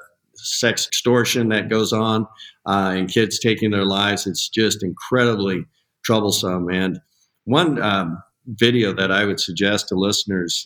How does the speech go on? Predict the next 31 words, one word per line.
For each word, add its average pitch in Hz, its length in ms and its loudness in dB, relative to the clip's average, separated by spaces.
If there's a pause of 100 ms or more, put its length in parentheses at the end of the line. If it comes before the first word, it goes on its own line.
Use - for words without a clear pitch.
uh, 90 200 -2
that 95 120 -2
I 98 80 2
think 95 200 -4
is 90 120 -4
really 107 220 2
very 101 260 0
interesting 95 540 -2
is 87 180 -6
one 104 240 0
put 101 200 -4
together 98 280 0
called 92 260 -2 (340)
Childhood 107 600 2
two 117 160 2
point 104 360 -2
oh. 101 340 -2 (580)
And 110 160 0
what 107 140 2
it 95 160 -2
does 107 320 2
is 92 120 -4
it 98 140 -4
contrasts 110 600 0
three 123 180 2
generations 104 880 0
of 92 120 -20
what 101 200 -2
life 95 300 0
was 92 200 0
like 98 300 0